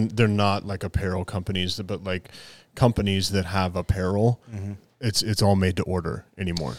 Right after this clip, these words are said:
Speaker 1: They don't
Speaker 2: Yeah.
Speaker 1: do the, like, "I'm gonna buy five hundred of these design shirts that are orange with this
Speaker 2: No, 'cause
Speaker 1: lettering."
Speaker 2: there's no money in it. You'll, you'll bankrupt real quick.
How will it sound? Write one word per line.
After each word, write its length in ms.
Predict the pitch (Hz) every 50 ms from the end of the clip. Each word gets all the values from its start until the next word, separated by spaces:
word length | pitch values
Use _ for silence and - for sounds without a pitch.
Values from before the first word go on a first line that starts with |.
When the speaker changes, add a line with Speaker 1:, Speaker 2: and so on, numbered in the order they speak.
| -
Speaker 1:
They 100 | - 107
don't 160 | 104 107 - 120
Speaker 2:
Yeah. 140 | 117 110 107
Speaker 1:
do 120 | 113 110
the, 140 | 101 104 101
like, 260 | 92 95 90 90 -
"I'm 80 | 101 101
gonna 120 | 107 101
buy 200 | 92 101 98 90
five 260 | - - 101 95 92
hundred 240 | 90 98 92 92 87
of 80 | 92 85
these 400 | 90 92 90 90 90 87 - -
design 460 | - - 110 101 95 95 92 92 92
shirts 400 | - - - 92 90 87 - -
that 100 | - 90
are 120 | 90 90 -
orange 460 | - 101 95 92 92 92 92 87 85
with 340 | 82 90 87 82 85 90 90
this 400 | 92 95 92 85 - - - -
Speaker 2:
No, 60 | 95
'cause 120 | 95 92 -
Speaker 1:
lettering." 240 | 147 143 - - -
Speaker 2:
there's 180 | 147 135 107 127
no 120 | 135 127
money 220 | 120 110 120 120 113
in 60 | 101
it. 140 | 92 - 110
You'll, 180 | 110 104 107 -
you'll 140 | 123 110 101
bankrupt 420 | 110 104 107 - 98 95 - - 107
real 100 | 101 98
quick. 360 | - - 95 92 92 - -